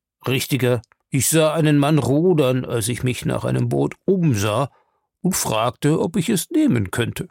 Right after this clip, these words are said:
Das klang sehr merkwürdig, und Jim hätte es sofort als eine Ausrede angesehen, wenn ihm ein anderer das erzählt hätte. "Haben Sie Valerie gefunden?",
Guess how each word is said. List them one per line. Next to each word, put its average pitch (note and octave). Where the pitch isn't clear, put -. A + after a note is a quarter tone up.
Das -
klang A#2
sehr A2+
merkwürdig, G2
und B2
Jim D3+
hätte C#3
es B2+
sofort C3+
als A#2
eine A2+
Ausrede A2+
angesehen, A#2
wenn C3+
ihm D#3+
ein E3
anderer G#2+
das -
erzählt B2
hätte. A2+
"Haben A#3+
Sie G3+
Valerie G#3
gefunden?", F3+